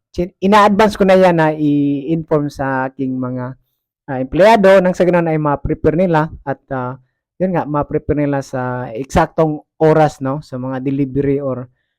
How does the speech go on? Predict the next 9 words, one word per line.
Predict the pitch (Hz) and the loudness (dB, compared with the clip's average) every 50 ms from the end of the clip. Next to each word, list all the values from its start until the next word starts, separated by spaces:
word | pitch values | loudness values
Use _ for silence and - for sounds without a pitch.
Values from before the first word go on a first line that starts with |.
| _ _ _ | _ _ _
sa | _ - 139 135 | _ -6 -4 -4
mga, | 131 131 127 127 127 123 127 127 123 120 123 123 120 123 | -4 -4 -4 -4 -6 -6 -6 -6 -6 -6 -8 -8 -6 -6
ah, | 123 120 120 131 139 | -6 -4 -2 -2 -2
reservation. | 156 147 - 175 156 147 160 156 151 - - 160 143 127 120 113 - - _ _ _ | -2 0 0 0 0 2 0 0 0 0 0 0 0 0 -2 -8 -14 -20 _ _ _
So, | _ - 127 123 127 123 123 123 127 127 - _ _ _ _ _ - | _ -8 -6 -6 -4 -4 -6 -6 -8 -12 -16 _ _ _ _ _ 0
yun, | 160 180 160 143 135 | 2 2 2 2 0
ah, | 131 127 127 127 135 | -2 -2 -4 -2 0
good | 170 180 156 | 0 0 0
communication. | - 165 151 151 143 143 131 127 127 120 - - 123 110 107 | 0 -2 -2 0 -2 -2 -2 -4 -4 -4 -2 -4 -4 -4 -6